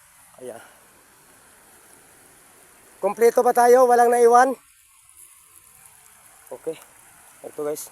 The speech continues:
ah, pababa na kami. At dito na po kami mag, ah, palipas oras, no? Ah, dito na po magtatampisaw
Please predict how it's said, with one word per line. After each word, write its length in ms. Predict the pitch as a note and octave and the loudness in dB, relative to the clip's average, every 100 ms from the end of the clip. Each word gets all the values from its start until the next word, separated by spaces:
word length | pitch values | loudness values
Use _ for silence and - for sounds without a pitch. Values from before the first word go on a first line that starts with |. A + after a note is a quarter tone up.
| - | -20
ah, 240 | B2+ B2 A#2+ - | -20 -20 -20 -16
pababa 400 | B2 C3 C3 C3+ | -14 -14 -14 -16
na 80 | |
kami. 160 | C#3+ B2 - _ _ _ _ _ _ - | -18 -20 -20 _ _ _ _ _ _ -20
At 80 | A#2 A#2+ | -20 -20
dito 160 | A#2 C3 | -16 -16
na 120 | - | -16
po 80 | B2+ | -16
kami 240 | C3 C#3 | -16 -16
mag, 240 | B2+ A#2+ A2+ | -12 -14 -10
ah, 160 | B2+ A#2+ - _ _ _ - - | -12 -12 -18 _ _ _ -20 -14
palipas 400 | C#3+ C#3+ D3+ - | -12 -10 -10 -12
oras, 320 | D3 C#3+ - | -16 -16 -12
no? 120 | D#3+ E3 _ _ - _ _ _ _ _ A#2 | -10 -10 _ _ -20 _ _ _ _ _ -20
Ah, 80 | A2+ | -20
dito 240 | B2 C3 | -18 -14
na 160 | B2+ - | -14 -14
po 120 | B2 | -16
magtatampisaw 720 | B2 A2 C3 C3+ C3 - F3 | -16 -14 -14 -12 -12 -10 -12